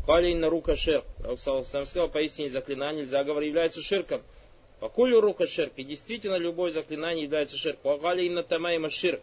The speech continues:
Поистине амулет ширк. «Файдан ат тамайм кулляха ширк». «Файдан куллю тамайм ширк». Из отсюда следует,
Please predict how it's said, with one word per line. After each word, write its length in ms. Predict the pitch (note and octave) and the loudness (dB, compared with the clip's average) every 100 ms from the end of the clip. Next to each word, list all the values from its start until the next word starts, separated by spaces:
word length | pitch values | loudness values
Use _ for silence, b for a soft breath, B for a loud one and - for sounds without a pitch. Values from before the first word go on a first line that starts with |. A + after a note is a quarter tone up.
| - - - - | -12 -20 -20 -10
Поистине 440 | B2 B2+ - D3+ | -6 -4 -4 -4
амулет 340 | D#3 D#3 E3+ E3 | -2 2 2 0
ширк. 240 | F#3 E3+ - b b b - | -2 -4 -6 b b b -2
«Файдан 360 | B2 C3 E3+ | 0 2 2
ат 140 | F3 - | 0 -2
тамайм 360 | D#3+ F#3 F#3 | 0 2 0
кулляха 480 | E3 A3 A#3+ G3+ F3+ | 0 -4 2 4 2
ширк». 300 | - E3+ C#3 - C3+ B2+ C3+ | 2 -2 -2 2 0 0 -6
«Файдан 300 | D#3+ D#3 F#3+ | -2 0 0
куллю 240 | F3+ A3 F3 | 0 -2 -2
тамайм 340 | E3+ D#3+ D3 | 0 0 -2
ширк». 260 | - C#3+ B2 | -4 -6 -8
Из 140 | B2 | -8
отсюда 320 | B2+ F3+ E3 | -4 0 0
следует, 360 | - F#3+ G3+ | 2 0 0